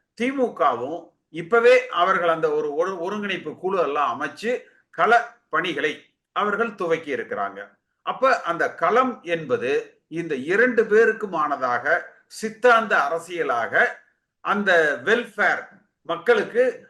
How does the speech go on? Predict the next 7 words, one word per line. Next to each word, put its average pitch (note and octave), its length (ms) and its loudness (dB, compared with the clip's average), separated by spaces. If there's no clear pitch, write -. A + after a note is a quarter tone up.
அந்த F3 320 2
மாதாந்திர F3 560 0
உதவித்தொகை E3 720 -4
போன்ற D3+ 340 -2
அந்த B2+ 180 -4
வெல்ஃபேர் D3 640 0
முன்னிறுத்தி F#3+ 760 -2